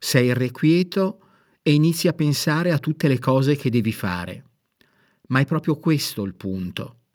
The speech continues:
È solo la tua mente che ti sta dicendo che dovresti essere altrove a fare altro. Dobbiamo sempre dare ascolto a quello che ci dicono i nostri pensieri? Mentre ti concentri sul respiro, nota quante volte ti distrai.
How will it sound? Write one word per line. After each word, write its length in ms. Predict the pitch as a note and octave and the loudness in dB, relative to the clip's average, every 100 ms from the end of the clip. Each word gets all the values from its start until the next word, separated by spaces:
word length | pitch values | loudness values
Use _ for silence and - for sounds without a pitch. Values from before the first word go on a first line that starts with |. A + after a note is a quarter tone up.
| _ _ _ _ _ | _ _ _ _ _
È 80 | - | -4
solo 320 | B2+ F#3 E3+ | 0 2 4
la 100 | E3 | 4
tua 200 | E3 E3+ | 2 2
mente 440 | D#3+ E3 C3 G#2+ G#2 | 4 4 2 0 -4
che 120 | G#2 | -4
ti 120 | G#2+ | -6
sta 160 | - G#2+ | -4 -4
dicendo 800 | G2 - A#2 A2+ A2 G#2+ G2 - _ _ | -4 -4 0 2 2 0 -4 -12 _ _
che 120 | C3+ | -2
dovresti 500 | A#2 G#2+ A#2 A#2 A2+ | 0 0 0 -2 -2
essere 380 | A#2 A#2 B2 A2 | -2 -2 -2 -2
altrove 520 | G#2 - A2+ A2+ A2 | -2 -4 -2 0 0
a 60 | G#2+ | -4
fare 280 | A2 G#2+ G#2 | -4 -2 -2
altro. 640 | G2+ G2 F#2 G2+ G2 - _ _ _ _ _ _ | -2 -4 -8 -10 -12 -14 _ _ _ _ _ _
Dobbiamo 340 | D3+ D#3 F#3 F3+ | 0 2 4 2
sempre 460 | - E3 A2 A2 | 2 2 2 0
dare 200 | A2 A2 | -2 -2
ascolto 520 | A2 - B2+ C#3 C#3 C3 | -4 -2 0 0 0 -4
a 80 | |
quello 240 | A#2 B2 A#2+ | 0 0 2
che 140 | B2 | 0
ci 160 | A2+ A#2+ | 0 0
dicono 400 | B2 A#2+ A#2+ B2 | -2 -2 0 2
i 40 | |
nostri 360 | A#2+ B2+ - A#2+ | 2 -2 -4 -4
pensieri? 760 | B2 A#2+ - C3 B2 B2 E3 - _ _ _ _ _ _ _ _ _ _ _ | -2 -2 0 0 0 -2 -6 -10 _ _ _ _ _ _ _ _ _ _ _
Mentre 320 | D3+ F3 E3+ | 2 2 2
ti 100 | D#3 | -2
concentri 640 | - C3 B2 C#3+ D3+ D3 | 0 0 2 2 2 2
sul 200 | C#3 B2 | 0 0
respiro, 840 | A#2 A#2 - B2 G#2+ G2+ G#2+ A#2+ - _ _ _ _ | 0 -2 -2 0 0 0 -4 -6 -12 _ _ _ _
nota 420 | - D3+ F3+ F3+ - | 0 2 2 0 -2
quante 280 | C3 A#2 | -2 0
volte 360 | A2 A2 A2 A#2 | 0 0 0 -2
ti 140 | A#2 | -4
distrai. 760 | G#2 G#2 - G#2 G#2 G2 G2 | -4 -4 -4 -4 -2 -4 -8